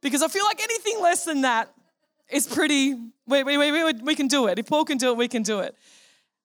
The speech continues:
Um, all who heard him, verse twenty-one, were amazed. "Isn't this the same man who caused such devastation among Jesus' followers in Jerusalem?" Fair question, they asked. "And didn't he come here to, didn't he come here? Wasn't he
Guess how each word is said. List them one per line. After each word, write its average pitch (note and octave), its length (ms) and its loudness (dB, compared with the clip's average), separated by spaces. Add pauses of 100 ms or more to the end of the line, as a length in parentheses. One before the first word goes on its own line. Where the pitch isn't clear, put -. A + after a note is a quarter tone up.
(120)
Um, C#4 300 0 (320)
all F4 240 4
who E4 180 2
heard D4 220 4
him, A#3 240 2
verse A#3 240 0
twenty-one, G#3+ 680 0 (500)
were G#3+ 140 0
amazed. G#3 600 0 (320)
"Isn't C#4 260 2
this C#4+ 160 2
the C#4+ 100 0
same B3+ 440 0
man A#3 240 0
who B3 100 0
caused A3+ 480 -2
such B3+ 420 0
devastation A3 880 0 (280)
among A#3+ 320 0
Jesus' G#3+ 360 -2
followers G#3 440 0
in G3 80 -4
Jerusalem?" F#3+ 480 -2
Fair G3+ 200 -4
question, G3+ 440 -4
they F3+ 120 -2
asked. E3 360 -6 (280)
"And G#3 120 -2
didn't D4 180 -2
he D4 140 2
come C#4 240 -2
here C4+ 260 0
to, B3 320 -2
didn't E4 200 0
he A#3+ 60 0
come D4 280 -4
here? C#4+ 260 0
Wasn't C4+ 320 -2
he C4+ 140 -4